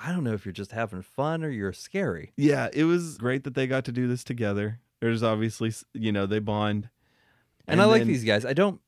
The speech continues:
Speaker 1: like all of their movies.
Speaker 2: Yeah,
Speaker 1: I think
Speaker 2: it
Speaker 1: I warned you away from watching Synchron-, Synchrony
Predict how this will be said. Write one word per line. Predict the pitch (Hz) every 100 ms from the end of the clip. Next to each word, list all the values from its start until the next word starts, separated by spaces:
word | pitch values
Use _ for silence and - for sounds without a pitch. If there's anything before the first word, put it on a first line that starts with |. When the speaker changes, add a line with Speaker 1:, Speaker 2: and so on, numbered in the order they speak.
| _
Speaker 1:
like | 104 113 113 -
all | 95 92
of | 87
their | 87 80
movies. | 80 80 76 - _ _ -
Speaker 2:
Yeah, | 127 160 131
Speaker 1:
I | 165
think | 247
Speaker 2:
it | 190
Speaker 1:
I |
warned | 165 131 139 127
you | 117
away | 101 95
from | 101 101
watching | 90 92 95 87 85 - _ _
Synchron-, | - - 113 110 127 120 123 -
Synchrony | - 131 - 120 123 131 131